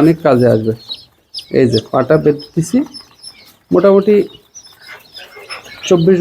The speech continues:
ঘন্টা থেকে আটচল্লিশ ঘন্টার ভিতরে এই দেখেন বাচ্চার পাটা দুদিকে সরে যাবে না। এই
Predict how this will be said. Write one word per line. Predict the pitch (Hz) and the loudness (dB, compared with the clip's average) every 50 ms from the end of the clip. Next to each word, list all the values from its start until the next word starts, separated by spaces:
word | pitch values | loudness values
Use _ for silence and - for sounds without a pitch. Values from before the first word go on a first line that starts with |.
| 170 | 2
ঘন্টা | 190 190 185 185 196 | 2 2 2 2 0
থেকে | 202 196 185 165 | 0 2 0 0
আটচল্লিশ | - - - - 185 190 196 190 170 165 | -2 -2 -2 -2 0 0 0 0 0 0
ঘন্টার | 180 196 185 214 190 | -2 0 0 2 2
ভিতরে | 196 196 254 339 339 - | 2 2 2 0 2 2
এই | 127 117 113 | 2 0 -2
দেখেন | 113 - - - - - - - _ - - - _ _ - | -4 -6 -8 -14 -14 -16 -18 -18 _ -20 -20 -20 _ _ -2
বাচ্চার | 143 143 170 160 160 160 | -2 0 -2 -2 -2 0
পাটা | 151 147 - 190 185 165 | -2 0 0 0 0 2
দুদিকে | 170 170 160 170 160 208 202 - | 0 0 0 -2 -2 -4 -6 -2
সরে | - 151 147 151 151 | -2 0 2 2 2
যাবে | 147 131 123 123 139 | 2 2 2 0 -2
না। | 180 - - - - _ _ _ - - - - - _ _ _ _ _ - - - _ - - - 151 - - - _ - 160 | -4 -6 -12 -18 -20 _ _ _ -20 -20 -20 -20 -20 _ _ _ _ _ -20 -20 -20 _ -20 -18 -16 -16 -16 -16 -16 _ 0 0
এই | 185 | 2